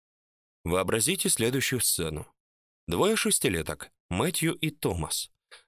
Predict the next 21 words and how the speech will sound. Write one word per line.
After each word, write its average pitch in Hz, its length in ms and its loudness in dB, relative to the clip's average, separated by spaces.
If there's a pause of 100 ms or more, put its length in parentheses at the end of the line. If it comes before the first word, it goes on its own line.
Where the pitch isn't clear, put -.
лезут 170 500 0
на 139 160 0
игровой 113 320 2
комплекс 139 480 0
во 131 140 0
дворе, 110 380 0 (340)
а 90 140 0
их 101 160 0
матери 107 360 0
наблюдают 78 560 0
за 156 120 0
этим, 147 340 0 (120)
сидя 131 380 0
на 127 100 2
скамейке. 82 580 -2 (440)
Всё 156 260 2
идёт 131 180 2
хорошо 117 400 0
до 82 100 2
тех 78 200 -4
пор, 160 280 0